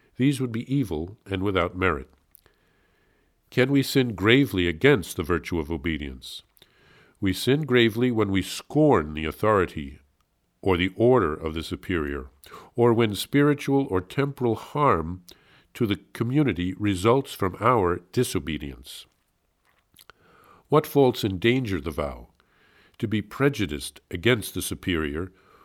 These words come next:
or to harbor an antipathy, antipathy for him, murmuring and criticism, tardiness and negligence. The degrees of obedience.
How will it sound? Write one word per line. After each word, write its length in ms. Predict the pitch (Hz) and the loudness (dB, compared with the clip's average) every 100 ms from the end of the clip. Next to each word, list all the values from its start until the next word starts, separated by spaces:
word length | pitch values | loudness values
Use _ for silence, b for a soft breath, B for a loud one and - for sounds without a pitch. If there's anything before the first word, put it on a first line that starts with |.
| b | b
or 120 | 107 | -2
to 100 | - | 0
harbor 420 | 101 120 127 117 | -2 2 2 2
an 140 | 110 98 | 0 0
antipathy, 840 | 101 - 165 165 90 - 80 82 _ - | -2 -2 -4 -4 -6 -6 -6 -6 _ -4
antipathy 1160 | 104 95 _ _ _ 180 175 95 - 76 67 b b b | -2 -4 _ _ _ -6 -4 -6 -4 -6 -8 b b b
for 240 | - 92 | -2 -2
him, 300 | 73 69 65 _ _ b b b - | -2 -6 -12 _ _ b b b -8
murmuring 600 | 92 120 131 98 76 76 | 2 4 4 2 -2 -8
and 140 | 76 | -12
criticism, 680 | - 143 117 - 78 67 67 _ _ b b b | -2 0 0 -4 -8 -10 -18 _ _ b b b
tardiness 720 | - 139 143 117 107 113 - - - | -4 2 2 2 0 0 -4 -12 -10
and 140 | 90 | -4
negligence. 760 | 90 107 90 - 62 64 - - _ _ _ _ _ b b b b b b b _ | -2 -2 -4 -6 -12 -16 -18 -20 _ _ _ _ _ b b b b b b b _
The 80 | 104 | -2
degrees 600 | 101 - 117 147 135 90 | -2 0 2 4 2 0
of 100 | 82 | -4
obedience. 800 | 76 82 76 71 65 - - | -2 -4 -4 -8 -12 -14 -16